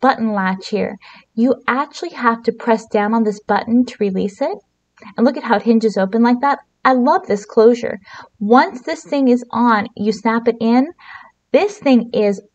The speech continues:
on. And for that reason, if you live in a household or if you're around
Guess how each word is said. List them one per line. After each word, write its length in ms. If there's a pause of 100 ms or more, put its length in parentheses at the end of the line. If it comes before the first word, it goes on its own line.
on. 440 (200)
And 100
for 100
that 200
reason, 580
if 180
you 380
live 240
in 80
a 40
household 720
or 160
if 100
you're 280
around 520